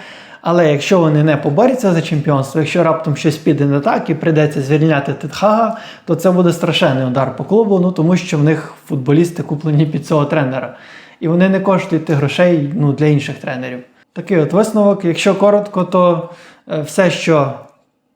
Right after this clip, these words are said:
більше там за сигаретний кіоск, повинно керуватися декількома людьми. Не повинно, не повинна зосереджуватись влада в одних руках. Ну, ми, як українці, то, в принципі, добре це відчули. Я думаю, такий от висновок буде логічним.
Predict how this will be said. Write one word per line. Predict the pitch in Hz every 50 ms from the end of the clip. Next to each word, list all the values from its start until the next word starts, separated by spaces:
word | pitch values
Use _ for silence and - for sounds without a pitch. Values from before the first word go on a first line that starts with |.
| _ -
більше | 147 170 185 156 - - 160
там | - - 147 135 131
за | 131 147 139 131 131 127
сигаретний | - - 170 147 156 165 156 151 - 151 143
кіоск, | 143 - 165 185 240 233 - - -
повинно | 175 151 156 175 180 175 170 165 165 160
керуватися | 165 165 143 135 151 156 156 156 147 143 - 160
декількома | 139 151 147 147 - 147 135 - 147 139 135 135
людьми. | 131 131 131 131 123 120 117 117 - - - - - - -
Не | 147 143
повинно, | 143 - 147 147 165 175 170 165 160 160 160 156 143 - - - _ _ _ _ _ _ _ _ _ _ - _ _ _ _ _ - -
не | 156 156 147
повинна | 151 170 165 170 165 165 147
зосереджуватись | 135 135 143 139 - - 170 151 151 156 143 131 143 139 135 135 156 127 - -
влада | 156 143 131 123 120 127 127 - - - - - - -
в | - 151
одних | 147 143 143 139 -
руках. | 147 139 - 156 131 - -
Ну, | - 214 226 208
ми, | 180 175
як | 175 170 175
українці, | 160 147 - 165 160 165 165 156 143 143
то, | 143 - 156 151 147
в | 143 - - -
принципі, | 151 151 151 147 - - 175
добре | 147 151 147 143 143 143
це | 143 - 156 143
відчули. | 139 135 - - 156 143 139 123 - - _ - - - - - - - - - _ _ _ - - - -
Я | 254 233
думаю, | 208 233 220 214 196 175
такий | - 180 - 208 185
от | 156 147 -
висновок | - 196 196 196 - 180 175 160 147
буде | 143 160 156 147 156
логічним. | 151 151 147 143 143 160 151 - - - 135 123